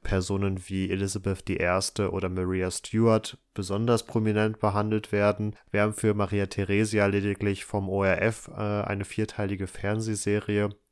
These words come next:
Also das hält sich da sehr stark in Grenzen, aber wir sehen, dass da auch Potenzial wäre für dynastische Konflikte und ein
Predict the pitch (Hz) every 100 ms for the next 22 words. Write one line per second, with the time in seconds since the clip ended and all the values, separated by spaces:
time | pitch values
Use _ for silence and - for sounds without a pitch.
0 | - 98 92 90 - - - - - 107
1 | 110 - - 104 101 101 98 - 101 98
2 | - 101 92 95 - - - _ - 92
3 | 90 95 - 92 107 117 110 98 98 92
4 | 98 - 92 98 95 - 90 90 95 -
5 | - 95 - - 101 98 95 - 90 87
6 | 95 110 110 104 - 101 98 - - -
7 | 101 101 120 - 107 107 - 98 - -
8 | 139 - - 113 110 107 104 101 95 95